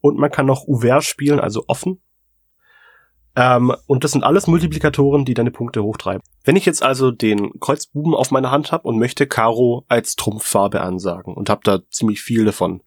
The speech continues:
dann sage ich zum Beispiel mit eins Spiel zwei, also Multiplikator ist in dem Fall zwei,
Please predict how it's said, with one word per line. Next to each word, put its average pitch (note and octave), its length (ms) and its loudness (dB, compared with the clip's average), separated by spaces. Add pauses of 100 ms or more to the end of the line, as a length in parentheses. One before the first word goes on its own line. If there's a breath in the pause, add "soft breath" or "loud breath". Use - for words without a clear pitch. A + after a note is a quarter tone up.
(340 loud breath)
dann D#3+ 160 2
sage C#3+ 260 2
ich D3 140 -4
zum B2 120 -4
Beispiel G#2+ 360 0
mit C3 320 0
eins B2+ 560 -2
Spiel G2+ 400 -2
zwei, B2 480 0
also G#2+ 240 -4
Multiplikator G#2 580 -2
ist F#2 140 -4
in G2 60 -4
dem G2 120 -2
Fall F2+ 160 -8
zwei, C#3+ 420 0